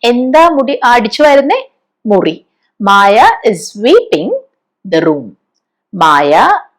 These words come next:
is sweeping the room. അപ്പൊ ഇവിടെ നമ്മളൊരു പുതിയ വാക്ക് കൂടി പഠിച്ചു.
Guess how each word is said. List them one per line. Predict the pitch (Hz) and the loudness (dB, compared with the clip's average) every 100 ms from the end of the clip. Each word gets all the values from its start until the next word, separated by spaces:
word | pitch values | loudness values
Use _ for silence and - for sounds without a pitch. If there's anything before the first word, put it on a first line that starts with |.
| 208 202 | 0 0
is | 202 - - - - | 0 -12 -20 -18 -14
sweeping | - 240 285 370 370 190 160 226 508 _ 180 | -8 -2 0 0 -2 -6 -4 -6 -10 _ 0
the | 165 | 0
room. | 165 135 - _ 247 | 0 -6 -14 _ -4
അപ്പൊ | 294 | -2
ഇവിടെ | 302 359 | 0 0
നമ്മളൊരു | 339 294 294 294 | -2 -2 -4 -4
പുതിയ | 226 262 247 | -2 0 0
വാക്ക് | 202 190 | 0 -2
കൂടി | 175 175 | -2 -4
പഠിച്ചു. | - - | -8 -16